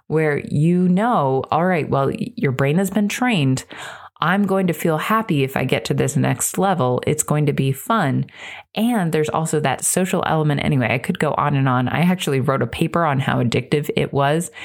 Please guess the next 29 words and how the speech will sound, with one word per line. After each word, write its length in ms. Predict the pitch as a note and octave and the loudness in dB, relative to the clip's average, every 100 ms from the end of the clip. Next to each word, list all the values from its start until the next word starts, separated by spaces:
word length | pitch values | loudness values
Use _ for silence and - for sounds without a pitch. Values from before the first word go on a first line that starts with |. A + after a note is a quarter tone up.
| - - - - | -14 -16 -14 -4
And 340 | D#3 D3 C#3+ | 0 2 0
that 260 | - D3 - | 0 -2 -2
caused 320 | - D3+ D3 | -2 0 2
me 160 | C#3+ C3+ | 0 0
to 360 | - C3 B2 A2+ - - | 0 0 2 -2 -8 -8
quit 240 | - E3+ | -2 -2
playing 340 | - F3 C3+ B2+ | -2 -2 0 0
for 180 | - A#2+ | 0 0
the 360 | A#2 B2 C3 - | 2 2 0 -4
third 580 | - - F3+ B2+ A2+ - - | -8 -2 0 2 0 -4 -4
to 120 | - | -2
last 360 | A#2 G#2 - - | 0 0 -2 -2
time 300 | - A2 C3 | 0 2 2
that 140 | - | 0
I 80 | F2+ | 0
quit 220 | - - | -2 -2
playing. 320 | - - - - - - - - D#3+ | -4 -2 -6 -6 -14 -14 -16 -6 -2
Um, 180 | D3+ - | 0 2
I 100 | E3 | 0
don't 180 | D#3+ | 0
play 260 | - C3+ B2 | 0 0 2
now. 240 | C3 A#2 | 2 2
I 80 | A2+ | 2
haven't 400 | C#3+ C3 A#2 - | 2 2 0 0
for 220 | - - | 0 0
a, 260 | - - A#2+ - _ | 0 0 -2 -4 _
over 220 | C#3+ C3 A#2+ | -2 0 2
a 80 | |
decade, 400 | A2 G2 B2+ A2+ | 0 0 -2 -2